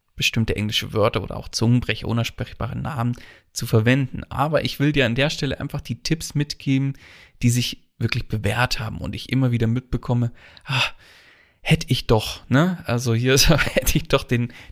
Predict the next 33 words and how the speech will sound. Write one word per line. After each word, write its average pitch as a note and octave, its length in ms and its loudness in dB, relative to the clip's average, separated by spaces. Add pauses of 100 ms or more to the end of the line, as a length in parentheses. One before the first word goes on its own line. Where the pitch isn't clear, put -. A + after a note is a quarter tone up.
Titel D3 240 -2
vielleicht A#2 260 -2
ein A2+ 80 -2
bisschen B2 240 -4
in A2+ 80 -4
eine A2+ 100 -6
andere A2+ 220 -2
Richtung A#2 300 -4
gewählt, A2+ 340 -4
dann A2 180 0 (300)
würde C#3+ 400 6
vielleicht A#2 440 -2
genau G#2+ 540 0 (300)
diese A#2 280 0
Problematik G#2+ 840 -2
nicht, A#2 420 -2 (180)
oder - 160 2
es G#2+ 100 0
würde A2+ 320 0
nicht A#2+ 160 0
zu - 80 -8
der G#2+ 100 -4
Problematik G2+ 640 -10
kommen. - 220 -10 (720)
Also A2 240 2 (120)
bestimmte - 400 0
englische B2+ 340 0
Wörter, A#2 300 2
welche B2+ 200 2
meine A2+ 280 2
ich C3 120 -2
zum A2+ 140 -6
Beispiel? - 400 -10